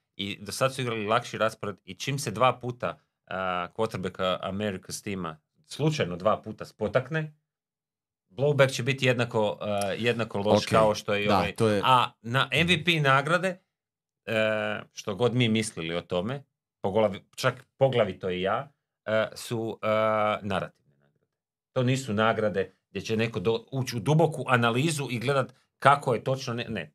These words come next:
Speaker 1: to su nagrade narativa. I pandita koji
Speaker 2: I
Speaker 1: dijele
Speaker 2: bazičnih
Speaker 1: nagrade po na-,
Speaker 2: statistika.
Speaker 1: i, i potpuno bazičnih.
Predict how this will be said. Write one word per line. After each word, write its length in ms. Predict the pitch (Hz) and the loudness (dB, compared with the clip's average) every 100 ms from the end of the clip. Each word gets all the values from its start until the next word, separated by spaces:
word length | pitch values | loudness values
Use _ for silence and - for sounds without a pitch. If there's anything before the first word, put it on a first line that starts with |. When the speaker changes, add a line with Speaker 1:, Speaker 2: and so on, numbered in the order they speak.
| _ | _
Speaker 1:
to 140 | 143 | -10
su 120 | - | -4
nagrade 380 | 123 113 104 95 | -2 -2 -2 -4
narativa. 540 | 85 71 - _ _ - | -4 -8 -12 _ _ -16
I 100 | 107 | -14
pandita 540 | - 127 131 123 117 - | 4 4 4 0 -6 -6
koji 140 | 101 | -6
Speaker 2:
I 20 | |
Speaker 1:
dijele 180 | 92 220 | 4 6
Speaker 2:
bazičnih 380 | 151 180 139 123 | 10 8 8 2
Speaker 1:
nagrade 120 | 117 | 2
po 60 | 127 | 0
na-, 60 | 110 | 0
Speaker 2:
statistika. 600 | 117 113 95 147 - - | 0 0 0 -2 -2 -6
Speaker 1:
i, 40 | |
i 60 | - - _ _ | -8 -12 _ _
potpuno 340 | 135 120 87 76 | 0 0 -2 -12
bazičnih. 320 | 69 - | -14 -16